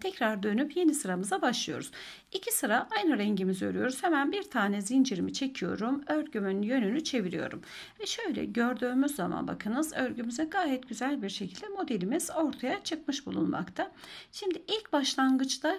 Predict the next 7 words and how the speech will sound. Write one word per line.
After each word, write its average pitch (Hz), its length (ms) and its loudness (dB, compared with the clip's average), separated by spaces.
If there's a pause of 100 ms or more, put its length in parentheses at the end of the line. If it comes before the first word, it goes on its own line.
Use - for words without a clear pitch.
(160)
yapmış 247 460 -2
olduğumuz 214 580 2
işlemimizin 202 960 2
birebir 254 540 0 (120)
aynısını 359 580 2
tekrar 247 420 2
ediyoruz. 180 440 -4